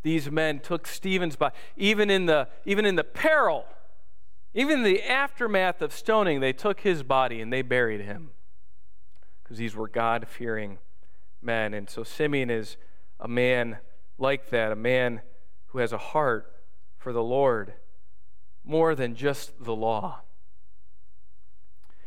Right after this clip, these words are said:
And look at verse thirty-six and verse thirty-seven. We have another testimony, another testifier, another witness.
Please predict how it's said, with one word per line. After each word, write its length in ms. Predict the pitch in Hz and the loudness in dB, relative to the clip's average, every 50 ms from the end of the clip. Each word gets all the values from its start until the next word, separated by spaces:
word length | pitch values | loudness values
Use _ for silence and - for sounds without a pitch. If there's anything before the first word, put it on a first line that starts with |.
| - - - - | -6 -6 -2 0
And 160 | 143 151 156 | 2 2 2
look 160 | 185 196 - | 2 2 0
at 60 | 196 | 0
verse 340 | 160 170 180 180 175 - - | 2 4 4 4 2 0 0
thirty-six 680 | - 180 180 175 170 156 - - - 190 175 - - 170 | 4 4 6 6 4 2 2 2 2 4 4 2 0 -2
and 80 | 151 | 0
verse 260 | 147 160 160 156 - | 2 2 2 2 2
thirty-seven. 760 | - - 170 160 147 131 127 - 160 170 170 143 131 120 113 - - - - - - - - - - - - - - | 2 4 4 4 4 2 2 2 4 4 4 4 2 0 -2 -4 -4 -4 -6 -6 -6 -6 -6 -6 -6 -6 -6 -6 -4
We 120 | - 151 151 | 0 2 2
have 120 | 151 147 | 4 4
another 520 | 147 143 156 170 175 165 139 120 104 - - - - - - - - - | 4 4 4 4 4 4 2 2 0 -2 -4 -6 -6 -6 -6 -4 -4 -2
testimony, 720 | - - 151 - - - - 127 123 123 120 117 113 110 | 0 0 0 -2 -2 -4 -2 0 0 0 2 2 0 2
another 360 | 117 151 175 170 143 120 - - - - - - - | 2 2 4 4 2 2 0 -2 -4 -4 -4 -4 -2
testifier, 920 | - - 185 - - - - 156 - - 165 165 160 147 139 127 120 107 - - - - - - - - - - - - - - - - - - - - - - - - - - - | 0 0 0 0 0 -2 -2 -2 2 4 4 6 4 4 2 0 0 -2 -2 -4 -6 -6 -6 -6 -6 -6 -6 -6 -6 -6 -6 -6 -6 -6 -6 -6 -6 -6 -6 -6 -6 -6 -6 -6 -4
another 220 | - 170 165 160 143 | -2 0 2 2 2
witness. 800 | 131 143 143 151 - 143 131 120 110 - - - - - - | 4 2 2 2 2 0 0 0 0 -2 -4 -4 -4 -4 -6